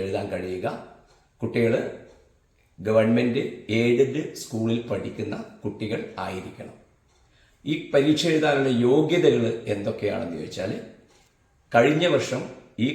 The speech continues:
കുട്ടികൾ ഏഴാം ക്ലാസ്സിൽ അമ്പത്തഞ്ച് ശതമാനം മാർക്കോടുകൂടി വിജയിച്ചിരിക്കണം. എസ് സി, എസ് ടി കുട്ടികളാണെങ്കിൽ കഴിഞ്ഞ വർഷത്തെ വാർഷിക പരീക്ഷയിൽ അൻപത് ശതമാനം മാർക്ക് മതി.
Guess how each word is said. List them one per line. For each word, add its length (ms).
കുട്ടികൾ 440
ഏഴാം 320
ക്ലാസ്സിൽ 400
അമ്പത്തഞ്ച് 640
ശതമാനം 560
മാർക്കോടുകൂടി 920
വിജയിച്ചിരിക്കണം. 680
എസ് 120
സി, 160
എസ് 160
ടി 140
കുട്ടികളാണെങ്കിൽ 680
കഴിഞ്ഞ 320
വർഷത്തെ 360
വാർഷിക 460
പരീക്ഷയിൽ 580
അൻപത് 320
ശതമാനം 420
മാർക്ക് 340
മതി. 200